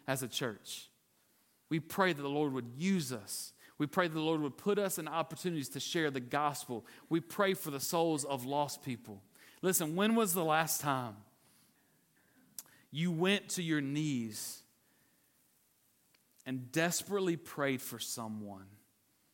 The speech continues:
who is destined to spend eternity apart from God? Like, wh-, when, if we care about the things that Jesus cares about, is our heart breaking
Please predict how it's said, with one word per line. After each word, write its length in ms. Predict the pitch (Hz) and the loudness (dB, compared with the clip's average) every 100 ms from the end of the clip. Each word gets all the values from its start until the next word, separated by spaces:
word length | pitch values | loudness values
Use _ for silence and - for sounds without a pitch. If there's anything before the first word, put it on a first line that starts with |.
| _ | _
who 120 | - 131 | -8 -6
is 120 | 123 | -6
destined 600 | - 147 151 - 160 139 | -2 -2 -2 -4 -4 -4
to 60 | |
spend 280 | 123 - 135 | -6 -6 -4
eternity 640 | 117 - - 156 151 139 123 | -6 -10 -12 -8 -6 -4 -6
apart 360 | - 113 110 | -6 -12 -12
from 200 | - 98 | -14 -16
God? 140 | 95 95 98 104 - _ _ _ _ _ _ _ _ _ _ _ _ _ _ _ _ _ _ _ _ _ _ _ | -16 -16 -18 -20 -20 _ _ _ _ _ _ _ _ _ _ _ _ _ _ _ _ _ _ _ _ _ _ _
Like, 160 | - 143 151 | -2 0 0
wh-, 180 | 170 185 | -4 -2
when, 200 | 190 220 220 - | 2 2 0 0
if 320 | 175 185 170 | 0 0 0
we 100 | 220 | 0
care 460 | 220 - 240 247 247 | 0 0 2 4 4
about 320 | 208 190 190 | 2 2 0
the 80 | 165 | -2
things 300 | 196 190 170 | -2 0 0
that 80 | 160 | 0
Jesus 500 | 139 190 190 180 165 | 0 0 0 0 -4
cares 400 | - 180 180 143 | 0 2 2 0
about, 480 | 117 110 - - - - _ _ _ _ _ _ _ _ _ _ _ _ _ _ _ _ _ _ _ _ | -4 -6 -10 -14 -20 -20 _ _ _ _ _ _ _ _ _ _ _ _ _ _ _ _ _ _ _ _
is 140 | - 139 | -6 0
our 160 | 196 | 0
heart 480 | 196 - 160 185 160 | 0 -4 -2 -2 -2
breaking 640 | 123 127 151 202 196 196 | -2 -2 -2 -4 -4 -6